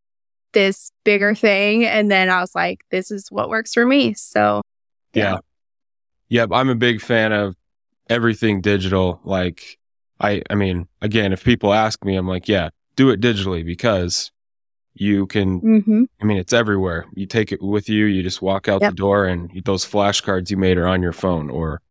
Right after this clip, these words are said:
Speaker 2: like you're saying, a document.
Speaker 1: Mm-hmm.
Speaker 2: Uh, when
Speaker 1: Yep.
Speaker 2: did you use practice sims, or how did you use practice sims in your study process?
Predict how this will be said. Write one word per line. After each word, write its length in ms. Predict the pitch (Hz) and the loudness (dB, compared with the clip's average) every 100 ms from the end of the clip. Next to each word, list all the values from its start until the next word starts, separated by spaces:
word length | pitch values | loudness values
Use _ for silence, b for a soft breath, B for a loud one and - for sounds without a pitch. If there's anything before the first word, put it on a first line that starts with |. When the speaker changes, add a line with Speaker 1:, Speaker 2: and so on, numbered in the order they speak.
| _ _ _ - | _ _ _ -4
Speaker 2:
like 180 | 98 98 | -2 0
you're 140 | 95 | 0
saying, 280 | - 87 80 | 0 -2 -2
a 60 | 80 | -2
document. 600 | 87 85 - 214 214 190 | -2 -4 0 2 4 4
Speaker 1:
Mm-hmm. 640 | 196 233 _ _ _ 113 - _ _ _ - | 2 2 _ _ _ -16 -16 _ _ _ -2
Speaker 2:
Uh, 200 | 127 120 | 0 4
when 200 | 139 160 | 4 4
Speaker 1:
Yep. 0 | |
Speaker 2:
did 120 | 143 | 2
you 80 | 151 | 4
use 180 | 139 117 | 4 4
practice 500 | - 120 123 110 - | 0 0 0 -2 0
sims, 480 | 107 95 90 - - _ 107 | 0 -2 -2 -6 -10 _ -2
or 200 | 107 98 | 0 2
how 280 | 123 117 | 2 2
did 200 | 107 110 | 2 0
you 100 | 98 95 | 0 -2
use 180 | 90 | -2
practice 460 | - 107 92 - 92 | -4 -4 -4 -4 -4
sims 320 | 98 92 87 | -2 -4 -4
in 100 | 98 | -4
your 80 | 90 | -4
study 280 | - 92 87 | -4 -4 -4
process? 640 | - 90 87 82 80 - | 0 -2 0 -2 -4 -6